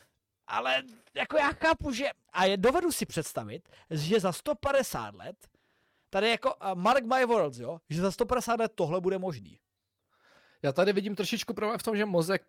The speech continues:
Speaker 2: jako je důležitý i pro produkci různých hormonů a tak dále, takže nevím, jestli toto zrovna bude možný. Třeba to dokážeme nějak, eh, nahradit.
Speaker 1: Já,
Speaker 2: Jo, ale
Speaker 1: no.
Speaker 2: je to varianta, která by pro mě třeba byla i schůdná,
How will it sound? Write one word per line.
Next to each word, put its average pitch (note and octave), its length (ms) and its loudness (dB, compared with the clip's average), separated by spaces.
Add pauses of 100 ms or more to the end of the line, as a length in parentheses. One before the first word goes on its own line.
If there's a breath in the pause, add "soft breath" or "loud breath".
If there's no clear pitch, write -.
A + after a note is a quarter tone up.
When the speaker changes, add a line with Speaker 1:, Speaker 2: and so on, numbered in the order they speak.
(160)
Speaker 2:
jako G3 460 0
je F#3+ 140 2
důležitý F#3 380 0
i G3+ 60 -4
pro A3 160 -2
produkci G#3+ 400 -4
různých G#3 280 0
hormonů F#3 560 2
a - 220 -16 (200)
tak G3+ 240 0
dále, D3+ 420 6
takže E3 640 4
nevím, F3 260 0
jestli F#3 240 0
toto F#3 400 4
zrovna E3+ 300 -2
bude E3 160 -2
možný. F3 280 2
Třeba - 200 0
to C4+ 80 -2
dokážeme F#3 640 2
nějak, E3+ 420 4
eh, E3 320 8
nahradit. D#3 540 2 (240 loud breath)
Speaker 1:
Já, C#3+ 160 2
Speaker 2:
Jo, C#3+ 60 10
ale F#3 240 8
Speaker 1:
no. G3 80 2
Speaker 2:
je F#3+ 140 6
to A3+ 120 6
varianta, F#3 480 6
která G3+ 280 6
by F#3 120 4
pro G3 220 4
mě F#3+ 140 4
třeba F3 260 0
byla F#3 200 2
i F#3 60 -2
schůdná, A#2 520 -4